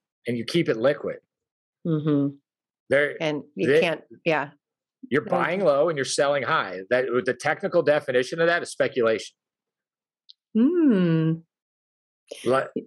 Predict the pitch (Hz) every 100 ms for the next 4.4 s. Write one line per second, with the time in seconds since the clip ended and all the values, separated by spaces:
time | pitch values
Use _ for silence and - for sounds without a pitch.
0 | _ _ - 240 349 370 277 240 247 262
1 | 277 247 254 359 220 214 214 233 277 190
2 | 190 196 202 196 185 190 190 185 - -
3 | 339 233 247 240 - 214 185 185 185 185
4 | 165 190 226 -